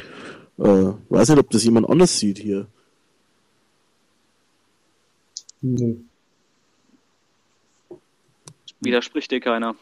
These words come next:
Speaker 1: Widerspricht mir keiner. <laughs> Äh, Sebastian, jetzt hab ich dich aber so rüde unterbrochen, das tut mir leid. Hast du noch
Speaker 3: Ach,
Speaker 1: was
Speaker 3: Quatsch.
Speaker 1: zum Match zu sagen?
Speaker 3: Ähm, ja, vielleicht so ein bisschen Kritik auch am Publikum. Ähm,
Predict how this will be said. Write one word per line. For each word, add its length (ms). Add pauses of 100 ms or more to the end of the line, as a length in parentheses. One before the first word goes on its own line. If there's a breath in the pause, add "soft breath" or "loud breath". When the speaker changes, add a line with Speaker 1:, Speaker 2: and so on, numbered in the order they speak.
Speaker 1:
Widerspricht 560
mir 100
keiner. 380
<laughs> 60 (880 loud breath)
Äh, 380 (140)
Sebastian, 580
jetzt 160
hab 100
ich 80
dich 200
aber 140
so 120
rüde 280
unterbrochen, 500
das 120
tut 200
mir 60
leid. 260
Hast 180
du 60
noch 180
Speaker 3:
Ach, 80
Speaker 1:
was 140
Speaker 3:
Quatsch. 80
Speaker 1:
zum 140
Match 220
zu 140
sagen? 760 (720)
Speaker 3:
Ähm, 580 (1200)
ja, 360 (1400)
vielleicht 400
so 80
ein 40
bisschen 280
Kritik 320
auch 140
am 100
Publikum. 640 (760 soft breath)
Ähm, 500